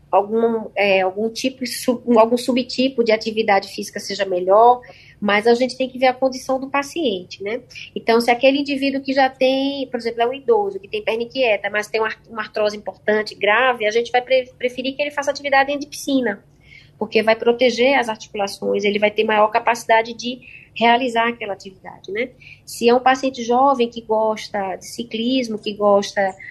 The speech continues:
de, de dança, né? Então, é uma atividade que você, primeiro que você gosta de fazer, porque, né, isso já ajuda na aderência, em você se vincular à atividade, mas também que fisicamente seja uma atividade compatível com sua condição física,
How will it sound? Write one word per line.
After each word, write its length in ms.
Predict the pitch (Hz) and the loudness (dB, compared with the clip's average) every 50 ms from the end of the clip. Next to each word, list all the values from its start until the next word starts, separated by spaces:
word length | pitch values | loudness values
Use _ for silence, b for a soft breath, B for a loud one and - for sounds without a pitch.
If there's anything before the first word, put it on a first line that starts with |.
| B B B B _ | B B B B _
de, 880 | 180 185 202 208 208 202 202 202 196 190 190 190 185 180 180 175 - - | -10 -6 -4 -2 -2 0 0 0 -2 -2 -2 -2 -2 -2 -4 -6 -6 -4
de 120 | 180 214 | -4 -4
dança, 800 | - - 196 196 226 247 269 269 254 240 240 - 180 175 180 - _ _ - - - - | 2 2 2 4 6 6 6 6 4 4 2 0 0 -2 -2 -2 _ _ -20 -20 -12 -4
né? 300 | 208 214 269 294 277 277 B B B B B | 0 2 2 2 0 -2 B B B B B
Então, 300 | - 240 - 294 311 - | -8 0 0 2 2 2
é 140 | - 269 277 | 2 2 2
uma 120 | 294 339 330 | 2 2 -2
atividade 680 | 320 - 285 269 269 254 240 226 233 247 269 262 269 | -2 -2 0 0 2 4 4 4 4 4 2 0 -4
que 160 | 269 - 240 | -6 -6 -2
você, 260 | 233 233 233 233 220 220 | 0 0 0 -2 -4 -6
primeiro 360 | - 240 247 262 277 302 302 | -4 -2 0 2 2 0 0
que 120 | - - 269 | -4 -2 -2
você 260 | 269 269 269 254 240 | -2 0 0 -2 2
gosta 280 | 233 226 233 233 - | 2 2 2 2 -2
de 80 | - 233 | -14 -8
fazer, 520 | - 226 208 208 - 208 220 254 285 277 - | -4 -2 -2 -2 -2 -2 -2 -2 -2 -2 -8
porque, 420 | _ _ - 233 220 208 208 208 _ _ b b b b b b - | _ _ -6 -4 -4 -4 -6 -10 _ _ b b b b b b -8
né, 160 | 202 208 220 214 | -6 -4 -2 -2
isso 260 | 233 233 - - 214 | -2 -4 -6 -6 -2
já 180 | 226 214 190 | 0 0 0
ajuda 640 | 220 208 - - 220 240 262 285 254 247 240 220 220 | 0 -4 -6 -4 -2 0 0 0 2 2 2 2 2
na 260 | 220 214 208 202 202 | -2 -2 -2 -2 -2
aderência, 500 | 202 202 202 196 196 202 220 233 233 233 | 0 2 2 2 2 2 0 -2 -4 -6
em 20 | 226 | -8
você 220 | 214 208 - - | -8 -10 -10 -10
se 140 | - - 196 | -12 -12 -8
vincular 760 | 196 220 233 233 226 233 220 202 190 190 214 254 294 294 - - | -4 -4 -4 0 0 0 2 4 4 4 4 2 0 0 -4 -4
à 120 | 202 196 | -2 -2
atividade, 720 | 190 - - 196 190 190 190 190 190 196 226 247 262 302 339 _ B B B B B B | -2 -4 -6 -14 -14 -10 -2 0 2 2 2 0 -2 -4 -10 _ B B B B B B
mas 180 | 214 226 226 226 | 0 0 2 2
também 240 | 285 277 269 277 277 | 2 2 2 2 0
que 100 | 285 277 | -2 -4
fisicamente 640 | - - 294 294 311 302 311 302 285 285 294 285 - | -4 -2 -4 -4 -4 -4 -4 -2 -2 -2 -4 -6 -4
seja 180 | - 294 277 294 | -2 -2 0 0
uma 60 | 285 | -2
atividade 580 | 277 285 269 269 269 247 247 247 262 269 262 | -4 -4 -4 -4 0 2 2 2 2 0 -4
compatível 680 | - - 269 277 277 330 330 - - 262 254 240 226 214 | -4 -4 -4 -2 -2 -4 -4 -4 -6 -6 -6 -6 -10 -12
com 120 | - _ | -14 _
sua 160 | - - 214 214 | -10 -10 -10 -10
condição 420 | - 220 214 208 - - 214 208 | -10 -12 -14 -14 -10 -10 -10 -10
física, 500 | - - - 196 180 180 - - B | -10 -8 -8 -8 -8 -8 -12 -14 B